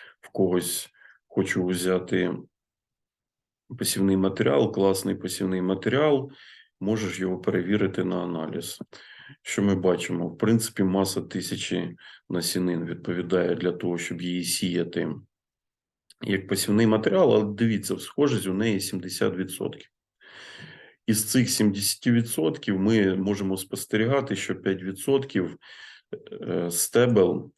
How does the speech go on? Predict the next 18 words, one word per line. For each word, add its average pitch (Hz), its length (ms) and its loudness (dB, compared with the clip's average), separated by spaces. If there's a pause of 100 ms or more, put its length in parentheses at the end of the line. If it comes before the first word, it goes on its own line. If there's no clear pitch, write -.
(120)
вони, 101 540 2 (160)
е, - 320 -8 (100)
ано-, 95 400 -4 (260)
е, 90 40 -2
з 92 120 -4
аномальними 98 680 6
проростками. 87 720 -4
Тобто 107 400 0
це 107 180 -4
ще 110 240 0
додаткові 98 580 0
п'ять 98 220 -2
відсотків, 95 720 -4 (600)
які 117 520 2 (520)
не 101 160 6
дадуть 107 480 2
хорошого 98 800 2
врожаю. 92 760 -2